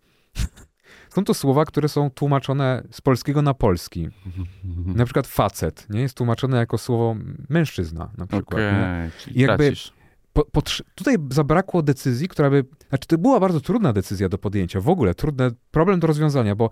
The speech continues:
Speaker 1: trzeba by na przykład wziąć i, nie wiem, w jakimś, e, slangu albo w jakimś dialekcie polskim to przetłumaczyć.
Speaker 2: Śląski.
Speaker 1: Albo po śląsku, tak. I wtedy można by rzeczywiście na przykład,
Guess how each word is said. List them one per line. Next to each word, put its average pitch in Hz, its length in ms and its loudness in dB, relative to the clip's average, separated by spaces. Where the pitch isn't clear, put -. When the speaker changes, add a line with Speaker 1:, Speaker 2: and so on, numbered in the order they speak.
Speaker 1:
trzeba 143 220 2
by 202 80 4
na 180 100 4
przykład 143 160 0
wziąć 131 340 2
i, 127 100 -6
nie 123 140 2
wiem, 104 260 0
w 110 80 -2
jakimś, 120 540 0
e, 101 240 -2
slangu 120 680 2
albo 107 220 -2
w 101 60 -4
jakimś 107 320 0
dialekcie 110 520 2
polskim 127 420 -2
to 139 80 -2
przetłumaczyć. 123 360 -2
Speaker 2:
Śląski. 120 440 2
Speaker 1:
Albo 120 200 0
po - 100 -2
śląsku, 143 520 0
tak. 92 280 0
I 151 60 -2
wtedy 208 260 2
można 160 340 4
by 170 80 2
rzeczywiście 147 480 0
na 120 120 2
przykład, - 320 -2